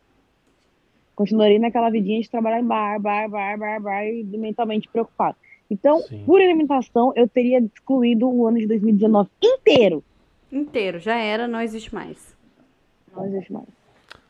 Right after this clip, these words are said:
Speaker 3: Válido. Eu acho
Speaker 2: É
Speaker 3: válido.
Speaker 2: válido, eu tô, tô tranquilo com isso.
Speaker 3: Tá bom.
Speaker 2: É.
Speaker 1: Era o que você pensava, querido?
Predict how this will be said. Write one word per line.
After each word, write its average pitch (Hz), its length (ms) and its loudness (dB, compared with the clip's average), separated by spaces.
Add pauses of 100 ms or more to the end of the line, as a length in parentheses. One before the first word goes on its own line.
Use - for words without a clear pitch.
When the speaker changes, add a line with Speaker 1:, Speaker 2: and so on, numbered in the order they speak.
(260)
Speaker 3:
Válido. 226 760 -6 (220)
Eu 247 80 -8
acho 262 180 -4
Speaker 2:
É 277 60 0
Speaker 3:
válido. - 80 0
Speaker 2:
válido, 165 380 6
eu 131 60 2
tô, 139 300 2
tô 135 140 -2
tranquilo 139 460 0
com 117 140 -4
isso. 113 400 -6 (760)
Speaker 3:
Tá 302 100 -8
bom. 247 140 0
Speaker 2:
É. 175 180 6 (120)
Speaker 1:
Era 403 100 4
o 339 40 0
que 339 80 4
você 302 220 4
pensava, 311 500 2 (100)
querido? 190 540 0